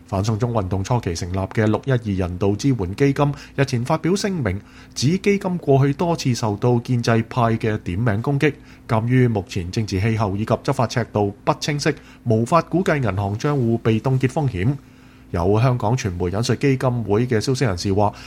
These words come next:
至今一共籌得一億七千萬港元，並且早喺星火同盟成員被捕嘅時候已經籌劃利用其他方式處理捐款。基金會嘅聲明話，唔少市民建議基金會將資金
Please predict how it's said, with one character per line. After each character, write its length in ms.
至 220
今 320
一 60
共 240
籌 260
得 220
一 160
億 100
七 140
千 180
萬 220
港 240
元， 180
並 120
且 180
早 120
喺 160
星 180
火 140
同 180
盟 160
成 200
員 160
被 160
捕 200
嘅 60
時 140
候 260
已 40
經 280
籌 200
劃 180
利 100
用 180
其 180
他 140
方 220
式 180
處 180
理 140
捐 160
款。 300
基 100
金 200
會 120
嘅 140
聲 160
明 260
話， 320
唔 60
少 100
市 180
民 200
建 200
議 220
基 140
金 180
會 160
將 240
資 140
金 200